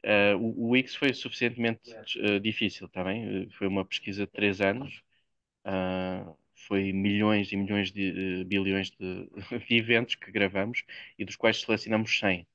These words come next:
Portanto, dá uma ideia da, da ordem de magnitude. Ahm, ah, vocês estão a ver aqui, eh, já, já te acabo de responder, só para ver, eh, comentar na, na, na, na imagem que estão a ver. Este é o poço, é um dos poços que leva lá abaixo para levar material mais pequeno,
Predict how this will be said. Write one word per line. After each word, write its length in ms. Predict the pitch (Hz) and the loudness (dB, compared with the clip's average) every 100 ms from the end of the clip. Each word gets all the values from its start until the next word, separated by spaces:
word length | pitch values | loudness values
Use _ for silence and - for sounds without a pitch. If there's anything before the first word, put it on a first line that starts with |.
| _ _ _ - | _ _ _ -6
Portanto, 160 | 104 | 0
dá 80 | 107 | 2
uma 140 | 113 113 | 4 4
ideia 220 | 113 113 | 4 4
da, 240 | 110 101 | 4 0
da 140 | 98 101 | 0 -2
ordem 180 | 101 101 | 0 0
de 80 | |
magnitude. 500 | 98 98 98 - 90 _ - - - _ - _ - | -2 -4 -6 -8 -16 _ -20 -20 -20 _ -20 _ 0
Ahm, 360 | 98 95 92 - | 2 2 -2 0
ah, 160 | 110 | 2
vocês 260 | 101 113 131 | 2 2 0
estão 160 | - 127 | 4 4
a 40 | |
ver 200 | 113 104 | 4 2
aqui, 220 | 107 - - | 0 -6 -6
eh, 260 | 95 92 92 | -6 -4 -2
já, 220 | 101 101 | -2 -2
já 220 | 104 104 | 2 0
te 80 | 101 | 0
acabo 180 | 110 104 | -2 -2
de 60 | |
responder, 340 | - - 90 - | -4 -8 -8 -8
só 180 | - 107 | -4 -4
para 160 | 98 104 | 0 -2
ver, 160 | 110 107 | 0 2
eh, 460 | 107 101 95 95 - | 2 2 0 -2 -6
comentar 360 | - 110 101 107 | 0 2 4 2
na, 180 | 104 95 | 2 -2
na, 320 | 98 95 95 101 | -2 -6 -6 -6
na, 240 | 95 90 | -6 -4
na 100 | 101 | 0
imagem 320 | 104 104 104 | 2 2 0
que 60 | 98 | -6
estão 140 | 107 | -2
a 60 | 98 | 0
ver. 260 | 95 90 - - - | 0 -2 -4 -18 -6
Este 200 | 113 - | -4 4
é 20 | |
o 60 | 127 | 4
poço, 440 | 123 110 - - - | 4 0 0 -6 -6
é 80 | 104 | 0
um 120 | 110 | 0
dos 160 | 123 | -2
poços 480 | - 104 95 - - | 0 2 2 0 -12
que 60 | - 101 | -2 0
leva 160 | 92 | 2
lá 140 | 98 92 | 2 2
abaixo 380 | 92 95 - - | 2 -2 -4 -8
para 140 | 95 | -10
levar 300 | 85 92 95 | -10 -6 -6
material 460 | 90 98 95 98 92 | -4 -6 -6 -2 -2
mais 200 | 92 90 | -2 -6
pequeno, 280 | - 107 | -6 -6